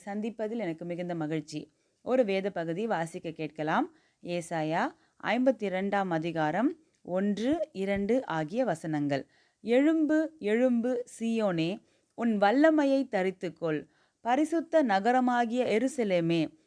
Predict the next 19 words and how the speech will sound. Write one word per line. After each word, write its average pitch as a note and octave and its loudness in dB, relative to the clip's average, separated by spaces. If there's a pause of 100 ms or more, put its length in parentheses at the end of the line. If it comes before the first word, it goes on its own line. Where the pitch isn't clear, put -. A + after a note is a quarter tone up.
(160)
உன் A3+ -4
அலங்கார C#4+ 4
வஸ்திரங்களை A3 0
உடுத்திக்கொள். F#3 -2 (340)
விருத்த C#4+ 0 (100)
சேதனம் B3 2
இல்லாதவனும் F3+ 0 (300)
அசுத்தனும் A3 -2 (240)
இனி B3+ 2
உன்னிடத்தில் C#4 4
வருவதில்லை. E3+ 2 (320)
தூசியை D#4 2
உதறிவிட்டு A#3+ 0
எழுந்திரு, G3 0 (280)
எருசலேமே, F#3+ 0 (160)
வீற்றிரு. F#3+ 0 (300)
சிறைப்பட்டு C#4+ 0
போன B3 0 (120)
சீயோன் A3 0